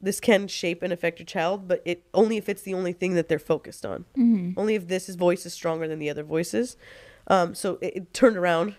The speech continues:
Speaker 1: later, but it took a second, 'cause when we first started, um, we weren't allowed to listen to the regular radio, like ninety-two point seven if you're in the desert, ninety-seven seven A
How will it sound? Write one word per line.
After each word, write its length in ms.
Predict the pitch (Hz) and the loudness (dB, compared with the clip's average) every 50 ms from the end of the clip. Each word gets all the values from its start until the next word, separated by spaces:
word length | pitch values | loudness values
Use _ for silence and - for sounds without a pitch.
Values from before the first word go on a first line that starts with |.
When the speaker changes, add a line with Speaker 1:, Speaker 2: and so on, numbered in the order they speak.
| - _ _ | -16 _ _
Speaker 1:
later, 440 | 196 185 175 160 165 185 247 285 285 _ _ _ | 2 4 4 4 4 2 0 -2 -2 _ _ _
but 120 | 196 196 180 | -2 -2 -2
it 80 | 175 | -2
took 200 | 175 - - 170 | -4 -6 -6 -6
a 40 | - | -6
second, 360 | - - 165 160 - 160 156 - - _ - - - - - - _ | -2 -2 -2 -2 -2 -6 -8 -8 -12 _ -20 -20 -20 -20 -20 -20 _
'cause 160 | - - 208 196 | 0 0 2 4
when 120 | 214 208 | 4 4
we 100 | 208 196 | 4 2
first 280 | 190 - 220 240 262 - | 4 4 4 4 4 2
started, 440 | - 185 175 170 165 165 165 170 170 - _ _ _ _ _ _ _ _ _ _ _ - - _ _ | -2 -2 0 0 0 0 -2 -4 -8 -16 _ _ _ _ _ _ _ _ _ _ _ -16 -16 _ _
um, 380 | - 208 190 180 170 165 170 - | 0 2 2 2 0 -2 -2 -4
we 120 | 190 220 208 | -4 -2 -2
weren't 180 | 190 196 214 | -2 -2 -2
allowed 260 | 214 202 202 202 196 | 0 0 0 0 -2
to 100 | - - | -4 -6
listen 260 | 202 185 190 - 202 190 | -6 -6 -6 -6 -10 -10
to 120 | - 190 | -8 -8
the 100 | 170 175 | -6 2
regular 360 | 165 165 165 165 175 180 180 | 2 2 2 2 0 -4 -2
radio, 500 | 170 160 147 147 151 151 151 151 165 180 175 | -2 -2 -4 -2 -2 -2 -2 -2 -4 -6 -6
like 320 | 175 175 160 156 - - - | -6 -6 -6 -6 -8 -14 -8
ninety-two 340 | - 170 160 160 160 - 185 | -2 0 0 0 -2 -6 -8
point 200 | - 175 170 175 | -6 -8 -8 -4
seven 420 | - 165 160 160 160 160 156 160 | -2 -2 2 2 2 2 2 0
if 120 | 170 170 - | -4 -6 -6
you're 100 | 165 165 | -6 -4
in 60 | 165 | -4
the 60 | 160 | -4
desert, 380 | 156 156 156 156 156 156 160 - | -4 -4 -4 -4 -4 -6 -6 -4
ninety-seven 460 | - 156 156 - - 156 156 160 165 | -4 -6 -6 -6 -6 -6 -6 -6 -6
seven 320 | - - 160 156 160 160 - | -2 -2 2 2 2 0 0
A 180 | - 139 131 | -2 -4 -4